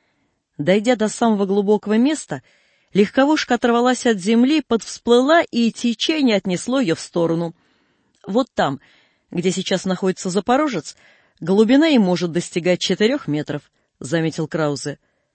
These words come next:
Туда автобус и завалился. Саушкин не отрывал взгляд от запорожца. "Тонет".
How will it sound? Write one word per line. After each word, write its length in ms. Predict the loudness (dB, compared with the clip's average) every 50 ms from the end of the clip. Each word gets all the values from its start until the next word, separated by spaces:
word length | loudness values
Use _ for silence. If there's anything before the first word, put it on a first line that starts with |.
| _ _ _ _ _ _ _ _ _ -12
Туда 500 | -10 -10 -8 -8 -2 0 0 0 0 -2
автобус 560 | -6 -10 -12 -6 -6 -6 -6 -6 -10 -8 -8
и 40 | -8
завалился. 720 | -6 -6 -6 -6 -6 -6 -6 -8 -10 -10 -14 -18 -18 -20 _ _ _ _ _ _ _ _ _ _ _ _ _ _ _ _
Саушкин 720 | -20 -16 -10 -8 -6 -6 -6 -8 -8 -8 -6 -4 -4 -2
не 100 | -4 -4
отрывал 560 | -6 _ _ -12 -8 -6 -6 -6 -4 -6 -8
взгляд 360 | -8 -10 -8 -6 -6 -6 -4
от 120 | -6 -8 -8
запорожца. 640 | -8 -8 -8 -8 -8 -8 -10 -12 -14 -18 -18 -20 -20 _ _ _ _ _ _ _ _ _ _ _ _ _ _ _ _ _ -6
"Тонет". 500 | -4 -4 -2 -4 -4 -6 -10 _ -20